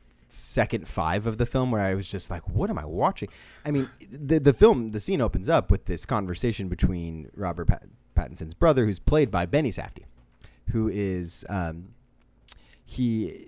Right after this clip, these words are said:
is this individual, like, clearly has, um, I don't know if it's a handicap or disability, um, mentally, and he's having a conversation with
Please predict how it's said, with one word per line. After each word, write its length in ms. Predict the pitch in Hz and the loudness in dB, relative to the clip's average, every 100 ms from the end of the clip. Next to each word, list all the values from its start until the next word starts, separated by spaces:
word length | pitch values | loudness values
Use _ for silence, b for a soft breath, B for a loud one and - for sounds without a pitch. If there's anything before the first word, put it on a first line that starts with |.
| _ | _
is 260 | 131 113 92 | -4 -4 -6
this 220 | 107 - - | -10 -10 -12
individual, 760 | - 107 107 113 120 117 113 | -8 -2 0 2 2 2 0
like, 200 | 95 - | -4 -6
clearly 460 | - 143 147 127 107 | -2 2 4 4 2
has, 640 | 98 95 90 90 - - b b b - | 0 -2 -4 -8 -12 -20 b b b -8
um, 720 | 98 92 90 85 82 80 67 - _ _ _ _ - | -4 -2 -4 -4 -6 -8 -12 -18 _ _ _ _ -4
I 260 | 101 95 | -2 0
don't 80 | 95 | -2
know 80 | 90 | -2
if 80 | 87 | -4
it's 140 | - | -8
a 40 | 85 | -8
handicap 480 | 98 92 101 90 | -6 -4 -4 -2
or 60 | 87 | -2
disability, 680 | 85 85 87 87 82 82 82 b b _ _ _ _ - | -4 -4 -2 0 0 -2 -4 b b _ _ _ _ -4
um, 280 | 101 92 95 101 | -2 -2 -6 -6
mentally, 580 | 98 113 113 78 69 - - b b b | -4 -2 -2 -6 -6 -12 -16 b b b
and 120 | 101 | -6
he's 120 | 110 123 | -4 0
having 200 | 147 165 | 0 2
a 40 | |
conversation 520 | 156 131 131 120 110 | 2 4 2 2 0
with 240 | 101 - | 0 -2